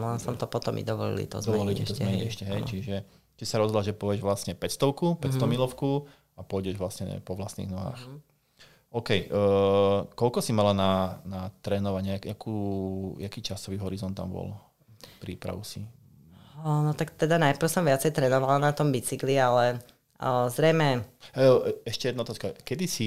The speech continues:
Speaker 2: <laughs> si uvedomila, že nepôjdeš na bicykli? Že ko-, jaké
Speaker 1: Asi v
Speaker 2: bol-
Speaker 1: marci.
Speaker 2: Asi v marci.
Speaker 1: A štartuje sa piateho júla.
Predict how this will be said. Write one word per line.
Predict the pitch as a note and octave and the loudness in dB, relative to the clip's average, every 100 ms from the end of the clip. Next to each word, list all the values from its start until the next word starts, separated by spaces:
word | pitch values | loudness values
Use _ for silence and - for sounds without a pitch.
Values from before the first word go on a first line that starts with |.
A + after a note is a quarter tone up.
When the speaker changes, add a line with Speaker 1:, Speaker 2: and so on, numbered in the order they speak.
| G#2 | 0
Speaker 2:
<laughs> | |
si | - B2+ | 2 2
uvedomila, | A#2 A2 G#2 G2 | 2 0 -2 -2
že | G2 | -4
nepôjdeš | G#2 G#2+ G#2+ F#2+ | -4 -2 -2 -2
na | G2+ | -2
bicykli? | G2 G#2 F#2+ F#2+ | -4 -4 -8 -8
Že | F#2 F#2+ | -8 -8
ko-, | - G2+ | -4 -4
jaké | - G#2+ A2 | -2 -2 0
Speaker 1:
Asi | D3 | 2
v | |
Speaker 2:
bol- | C3+ | 4
Speaker 1:
marci. | B2 B2+ - - - _ _ | 2 0 -4 -14 -16 _ _
Speaker 2:
Asi | G2 - | -8 -4
v | A2 | -2
marci. | G2+ G2+ - | 0 -2 -2
Speaker 1:
A | A#2+ A#2+ | -2 0
štartuje | A#2+ - B2 - B2+ | 0 0 0 0 -2
sa | A2+ A#2+ | -2 -2
piateho | A#2 A2+ B2+ A#2+ | 0 0 -2 -2
júla. | A#2 A2+ A2 | 0 -2 -4